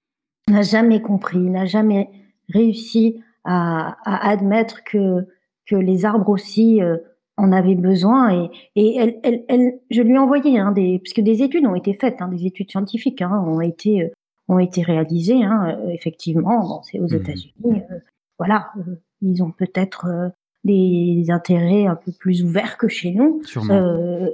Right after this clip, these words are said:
Speaker 1: et donc, ils ont, ils ont, se sont rendus compte, effectivement, que les arbres étaient plus heureux et, et étaient plus productifs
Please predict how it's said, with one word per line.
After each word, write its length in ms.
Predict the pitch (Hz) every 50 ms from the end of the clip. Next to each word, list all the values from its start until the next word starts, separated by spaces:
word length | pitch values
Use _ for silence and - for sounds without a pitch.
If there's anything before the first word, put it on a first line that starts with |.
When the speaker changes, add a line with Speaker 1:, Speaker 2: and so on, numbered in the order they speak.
| 214
Speaker 1:
et 240 | 196 202 180 175 170
donc, 280 | 170 196 202 196 - 196
ils 260 | 170 180 175 170 185
ont, 380 | 180 170 160 156 156 156 156 - _ _ _ _ 170
ils 240 | 185 180 165 190
ont, 40 | 190
se 160 | 180 - 202
sont 200 | 185 - - 190
rendus 240 | 175 185 180 170 165
compte, 240 | 165 - 254 254 208
effectivement, 580 | 170 - - - - - 156 - 233 277 269 - - - - -
que 80 | - 190
les 240 | 180 180 180 175
arbres 180 | 208 208 196 180
étaient 300 | 175 170 - - 156 156 - - - _
plus 220 | - 247 233 233 - 214 175 170
heureux 400 | 175 151 - - - 302 311 - -
et, 160 | - 180 214 - -
et 60 | 190
étaient 340 | 180 180 - - - 180 180
plus 220 | - - - - - -
productifs 500 | - 285 202 170 160 - - 311 302 -